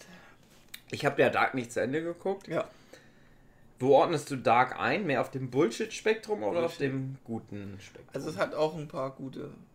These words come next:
Speaker 2: Züge. Also
Speaker 1: Ich, also von dem, was ihr mir im Podcast erzählt habt, würde ich das ja in dem
Speaker 2: Hat
Speaker 1: Twelve
Speaker 2: schon gute
Speaker 1: Monkeys, äh,
Speaker 2: Doch,
Speaker 1: Universum
Speaker 2: ja, doch, doch. Hat schon
Speaker 1: einordnen.
Speaker 2: gute Kniffe.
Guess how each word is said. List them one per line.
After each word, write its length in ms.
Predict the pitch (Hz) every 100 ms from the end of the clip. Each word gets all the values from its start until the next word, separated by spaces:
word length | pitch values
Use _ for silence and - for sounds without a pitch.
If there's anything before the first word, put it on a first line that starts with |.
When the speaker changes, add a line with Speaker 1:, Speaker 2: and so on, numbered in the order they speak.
| -
Speaker 2:
Züge. 300 | - - - -
Also 120 | - 127
Speaker 1:
Ich, 280 | 120 120 143
also 200 | 147 170
von 220 | 165 151
dem, 180 | 175 180
was 140 | 175
ihr 100 | 156
mir 140 | 147 113
im 100 | 117
Podcast 440 | 185 - 202 196
erzählt 320 | 160 - 190
habt, 220 | 196 190 127
würde 220 | 143 131
ich 240 | 156 -
das 240 | - 156 -
ja 260 | 151 - - - -
in 280 | 131 135 - -
dem 400 | 139 139 143 135
Speaker 2:
Hat 60 | - -
Speaker 1:
Twelve 220 | - 135
Speaker 2:
schon 100 | 139
gute 120 | 160 -
Speaker 1:
Monkeys, 640 | 339 240 151 117 - -
äh, 420 | - 120 110 107
Speaker 2:
Doch, 160 | - 117
Speaker 1:
Universum 600 | 117 120 120 113 110 113
Speaker 2:
ja, 60 | 110
doch, 60 |
doch. 360 | 110 113 - 107
Hat 80 | -
schon 80 | 123
Speaker 1:
einordnen. 140 | 131
Speaker 2:
gute 380 | 139 139 131 131 -
Kniffe. 300 | - 131 135